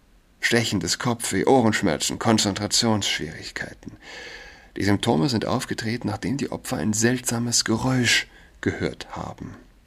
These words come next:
Garfield bringt seine Probleme mit den Vorfällen zuerst nicht in Verbindung. Erst,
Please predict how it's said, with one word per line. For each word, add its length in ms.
Garfield 540
bringt 200
seine 140
Probleme 420
mit 160
den 80
Vorfällen 480
zuerst 340
nicht 160
in 60
Verbindung. 500
Erst, 420